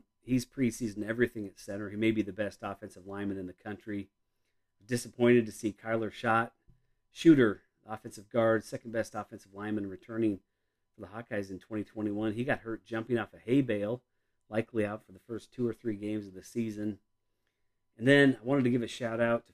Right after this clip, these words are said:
fullback Monty Pottebaum. He is six one,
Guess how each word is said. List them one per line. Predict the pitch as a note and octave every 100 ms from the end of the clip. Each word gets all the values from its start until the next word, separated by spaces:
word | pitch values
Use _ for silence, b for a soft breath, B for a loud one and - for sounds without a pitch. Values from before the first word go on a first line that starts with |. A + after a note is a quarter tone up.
| _
fullback | A#2 A2 G#2 - _ _ -
Monty | G#2+ A2 D3 -
Pottebaum. | A#2 A#2 F#2 E2+ D2+ - - _ - _ _
He | G#2+
is | F#2+ -
six | - E3 D#3+ -
one, | G#2+ G2+ G#2 G2+